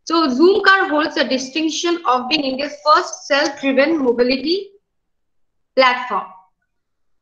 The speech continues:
Uh, so now, uh, the new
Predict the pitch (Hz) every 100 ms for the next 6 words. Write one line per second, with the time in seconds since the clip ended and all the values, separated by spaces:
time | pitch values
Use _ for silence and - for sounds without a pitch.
0 | _ - 233 233 247 - 349 403 - 262
1 | 277 302 381 415 339 233 233 226 226 247
2 | 269 269 262 294 370 392 381